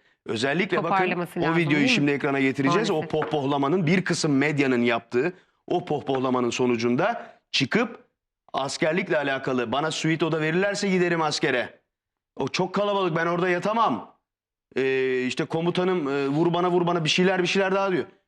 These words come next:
Speaker 1: Bu lafları kardeşim, bu ne cüret? Ha, o cüreti ona işte o bir kısım medya veriyor.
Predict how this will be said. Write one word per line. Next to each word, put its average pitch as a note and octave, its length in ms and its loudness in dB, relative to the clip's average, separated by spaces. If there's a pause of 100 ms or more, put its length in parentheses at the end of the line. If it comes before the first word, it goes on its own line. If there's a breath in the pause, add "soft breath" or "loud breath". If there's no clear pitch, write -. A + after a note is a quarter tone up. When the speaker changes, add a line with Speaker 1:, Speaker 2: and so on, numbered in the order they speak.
(240)
Speaker 1:
Bu A#2 200 -2
lafları C#3+ 340 -4
kardeşim, C#3+ 440 -2
bu B2 80 4
ne E3 120 2
cüret? E3 260 0 (140)
Ha, D3+ 160 2
o C#3+ 120 0
cüreti F3 320 2
ona G3+ 340 0 (600)
işte - 140 -4
o D3 140 2
bir F#3+ 160 2
kısım D#3+ 240 0
medya D3 300 2
veriyor. C3 320 2